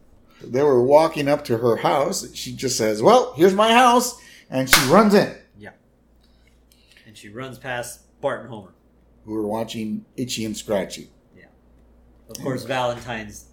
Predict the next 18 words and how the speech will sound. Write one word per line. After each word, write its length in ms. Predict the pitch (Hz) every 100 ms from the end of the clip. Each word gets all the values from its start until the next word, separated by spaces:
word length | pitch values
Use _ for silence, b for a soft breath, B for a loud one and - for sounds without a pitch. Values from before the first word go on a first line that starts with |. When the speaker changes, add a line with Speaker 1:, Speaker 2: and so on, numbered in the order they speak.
| _
Speaker 2:
Day 220 | 110 113 113
themed 320 | 117 110 101
Itchy, 340 | 98 - 95 -
Itchy 220 | 123 104
and 100 | 92
Scratchy. 320 | - - - -
Speaker 1:
Uh-huh. 360 | 113 117 117 120
Speaker 2:
Right. 160 | 120 b b b b
Speaker 1:
So, 540 | - 131 120 110 104 104
uh, 280 | 104 95 95 -
I 40 | 104
guess 360 | 127 120 - -
Scratchy 580 | - - 117 127 135 131
doesn't 320 | 120 113 113
have 260 | 117 110 104
a 180 | 101 95
Valentine's 560 | 101 110 110 110 104
Day 460 | 98 101 107 -